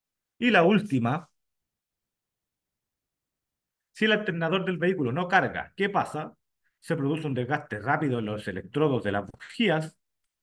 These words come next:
el motor deja de funcionar y se, se descarga la batería. ¿Ya? Sabemos que el alternador es el encargado de producir la energía del vehículo, ¿cierto? La,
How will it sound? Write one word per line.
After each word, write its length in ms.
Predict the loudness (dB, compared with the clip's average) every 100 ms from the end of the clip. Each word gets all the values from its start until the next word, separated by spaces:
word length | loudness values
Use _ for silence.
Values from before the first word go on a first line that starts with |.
| 0
el 140 | 2
motor 300 | 2 0 0
deja 180 | -2 -4
de 100 | -6
funcionar 580 | -6 -4 0 0 -2 -12 -14
y 100 | -6
se, 340 | -2 -2 -2
se 220 | -6 -4
descarga 540 | -4 -4 -2 0 0 0
la 180 | 0
batería. 560 | -2 -4 -6 -6 -8 -12 _ _ _ _ _ _ _ _ -8
¿Ya? 280 | -8 -8 _ _ _ _ _
Sabemos 360 | -4 -2 -2 -4
que 100 | -4
el 60 | -4
alternador 760 | -4 -4 -2 2 2 2 -2
es 240 | -4 -4 -2
el 100 | -2
encargado 500 | -2 -4 -2 0 0
de 80 | -2
producir 440 | -4 -6 -6 -4
la 60 | 0
energía 440 | 0 -2 0 2
del 160 | 2 0
vehículo, 340 | -2 -2 -4
¿cierto? 340 | -6 -6 -6 -6
La, 200 | -6